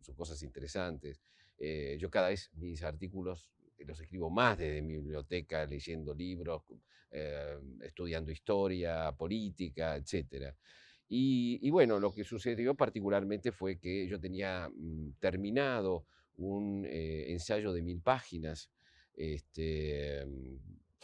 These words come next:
para Planeta, que un poco fundían mis artículos más imperecederos con,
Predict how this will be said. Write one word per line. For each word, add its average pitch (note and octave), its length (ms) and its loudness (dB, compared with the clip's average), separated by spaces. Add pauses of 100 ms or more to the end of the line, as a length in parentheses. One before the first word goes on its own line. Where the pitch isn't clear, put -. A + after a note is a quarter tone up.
(320)
para D#2 400 2
Planeta, G#2+ 580 2
que A2 120 -6
un A2 80 -6
poco D3 240 -2
fundían A2 560 -2
mis F#2 180 -4
artículos F2+ 760 -4
más D#2 500 -4
imperecederos F#2 760 -2
con, F#2+ 340 0